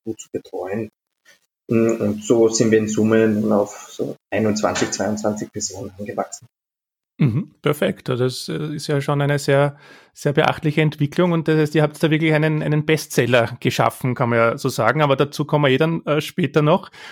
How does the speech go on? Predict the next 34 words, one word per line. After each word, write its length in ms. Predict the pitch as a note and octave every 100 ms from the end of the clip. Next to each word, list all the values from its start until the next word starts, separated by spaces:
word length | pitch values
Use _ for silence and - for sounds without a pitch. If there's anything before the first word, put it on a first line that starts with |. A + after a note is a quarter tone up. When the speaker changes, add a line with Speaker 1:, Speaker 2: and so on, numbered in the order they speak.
| -
Speaker 2:
weil, 400 | - C#3+ C#3+ D#3 -
ähm, 600 | D3 D3 D3 D3+ D3+ D3+
wir 220 | D3 E3+
haben 160 | E3 E3+
ja 180 | E3+ E3+
jetzt 380 | D#3+ D#3 -
als 260 | E3+ D3+ D3+
K 160 | - C3+
P 140 | D#3+
S 160 | C#3+ -
Beratungsgruppe 1040 | D#3 A#2 - E3 - D#3 D3+ E3 E3 D#3+ - - _ _
auch 240 | C#3 C#3
mit 140 | D#3+ D3
euch 340 | C3 C#3+ D3+
eine, 280 | D3+ D3 D3
eine 200 | C#3+ C#3+
Ko-, 160 | C#3+ D3
sind 160 | D3
eine 160 | D3 C#3
Kooperation 540 | D3 - D3+ - D3+
eingegangen 580 | E3 F3 G3+ D3 D3 G#3
und 100 | F3+
freuen 200 | - D#3+
uns 100 | D#3
dann 100 | E3
natürlich 240 | E3 D#3+
auch 100 | D3+
sehr 200 | D3+ -
darüber, 380 | C#3 D#3 D3 E3
dass 220 | D#3 D3
wir 200 | C#3+ D#3
auch 120 | D3 E3
unseren, 480 | E3+ E3 C#3 C3+
äh, 280 | C3 B2 B2